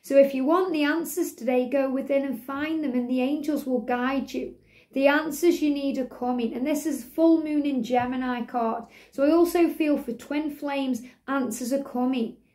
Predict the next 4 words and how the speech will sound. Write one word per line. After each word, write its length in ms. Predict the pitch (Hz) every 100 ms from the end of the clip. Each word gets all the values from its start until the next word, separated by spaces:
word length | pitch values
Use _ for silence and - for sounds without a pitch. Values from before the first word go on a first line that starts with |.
| _ _ _
Revelations, 1300 | 226 277 277 277 269 262 262 - - 233 220 - - 262
understanding, 1040 | 262 247 247 - 247 240 247 247 240 - _ _ _ _
conversations, 1080 | - 277 269 247 262 - 254 254 - 277 226
communication. 1040 | - 254 247 247 - 233 240 226 - 226